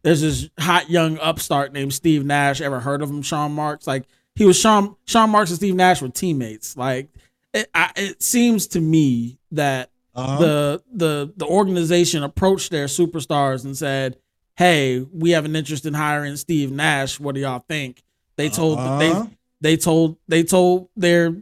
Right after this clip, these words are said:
Speaker 1: their honest opinions. K D was cool with it. Kevin, or, um, sorry, Kyrie was not.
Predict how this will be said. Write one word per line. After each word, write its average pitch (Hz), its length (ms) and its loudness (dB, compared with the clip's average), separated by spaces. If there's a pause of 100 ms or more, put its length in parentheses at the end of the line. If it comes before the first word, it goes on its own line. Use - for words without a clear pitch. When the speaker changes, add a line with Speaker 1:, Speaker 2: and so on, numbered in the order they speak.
Speaker 1:
their 170 300 0
honest 156 320 -4
opinions. 175 580 -4 (240)
K 175 160 6
D 175 140 4
was 165 140 0
cool 180 260 6
with 170 140 2
it. 180 160 -4
Kevin, 170 480 -2
or, 160 160 0
um, 147 320 -4
sorry, 143 260 -2
Kyrie 165 380 2
was 165 180 -2
not. 170 300 -2